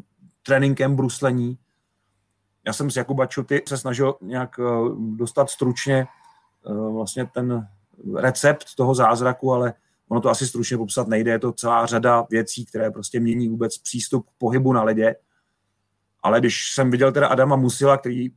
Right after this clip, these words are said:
má tu pověst, že je jako děda Jarda Holík, že prostě t-, ten, ten pravák,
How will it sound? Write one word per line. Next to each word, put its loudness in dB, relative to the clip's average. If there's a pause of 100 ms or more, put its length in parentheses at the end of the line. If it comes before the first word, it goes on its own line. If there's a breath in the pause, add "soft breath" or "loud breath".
(160)
má 0
tu -4
pověst, 2 (300)
že -4
je 4
jako 2
děda 4
Jarda 2
Holík, 0
že -8
prostě -10
t-, -14
ten, -4 (580)
ten -2
pravák, 4